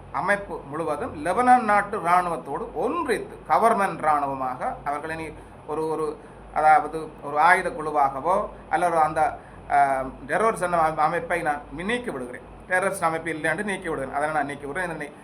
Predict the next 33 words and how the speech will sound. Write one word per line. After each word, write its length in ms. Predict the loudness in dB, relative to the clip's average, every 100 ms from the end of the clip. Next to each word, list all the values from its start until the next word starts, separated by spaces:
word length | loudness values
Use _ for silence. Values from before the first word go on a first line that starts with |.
| -14
இந்த 140 | -8 -4
உலகத்தில் 300 | -4 -4 -6
இருக்கும் 220 | -4 -2
எல்லா 140 | 2 4
மத 220 | 4 4
நாய 180 | 2 0
சபை, 220 | 4 4
அமெரிக்கா 340 | 4 0 2
எல்லாரும் 300 | 4 6 4
விட்டு 180 | 2 -4
ஏற்றுக்கொள்ளுங்கள். 640 | -4 -4 -6 -4 2 2 0 -8 -14 -16 -16 -6
அஹ், 200 | -2 0
என்னுடைய, 320 | -2 -2 0 4
அதாவது 260 | 4 2
படைகளுக்கு 440 | -2 -2 -2 -2 -6
நித்தியவன் 360 | -8 -6 -4
என்ற 160 | -4 -4
மெதட் 300 | -4 -6 -6
இருக்கல்லவா? 420 | -4 2 6 6 4 -4 -16 -18 -14 0
ஆகவே 380 | 0 0 -4
அந்த 300 | -2 0 2
இராணுவத்தை 640 | 4 8 8 6 2 0 -8 -12 -16 -16 -18 -12
ஹிஸ்புல்லா 560 | -10 -2 0 8 10
அந்த 240 | 10 6 4
அமைப்பை 640 | 4 2 -4 -2 -2 -2 -10 -16 -18 -20 -20 -20 -20 -14
லெபனான் 520 | -2 2 4 4 4 8
நாட்டு 280 | 8 8
இராணுவத்தோடு 540 | 4 4 2 0 -2 -4
சேர்த்து 480 | -2 2 2 2 -4
விடுவோம். 300 | -6 -10 -12
சேர்த்து 380 | -4 -4 -4 -4
விட்டா 80 | 2
அப்ப, 220 | 2 2